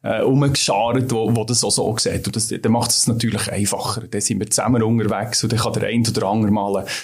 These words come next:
einen Hängertag haben und sagen, «Ah, das macht doch keinen Sinn.» Und dann die anderen sagen, «Komm, wir gehen weiter und wir können zusammen den Weg gehen.» Ähm, das ist schon, das ist schon essentiell. Ich glaube, so ein bisschen der,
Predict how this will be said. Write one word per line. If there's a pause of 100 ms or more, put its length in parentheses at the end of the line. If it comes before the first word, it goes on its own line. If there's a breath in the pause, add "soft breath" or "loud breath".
einen
Hängertag
haben
und
sagen,
«Ah,
das
macht
doch
keinen
Sinn.»
Und (320 loud breath)
dann
die
anderen
sagen,
«Komm,
wir
gehen
weiter
und
wir
können
zusammen
den
Weg
gehen.» (460 loud breath)
Ähm, (200)
das
ist
schon,
das
ist
schon
essentiell.
Ich
glaube,
so
ein
bisschen
der,